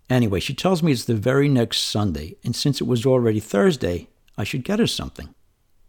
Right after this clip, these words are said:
So I go home, and I'm flying high, you know, and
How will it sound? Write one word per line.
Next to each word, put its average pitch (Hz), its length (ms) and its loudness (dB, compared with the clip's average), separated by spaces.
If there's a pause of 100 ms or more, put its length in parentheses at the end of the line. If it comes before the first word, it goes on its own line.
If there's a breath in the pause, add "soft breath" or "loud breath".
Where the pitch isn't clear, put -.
(140)
So - 140 -6
I 202 100 -4
go 170 160 -2
home, 107 460 2
and 73 100 -6
I'm 73 120 -8
flying 139 540 2
high, 98 300 -4
you 71 160 -8
know, 90 180 -2
and 73 220 -8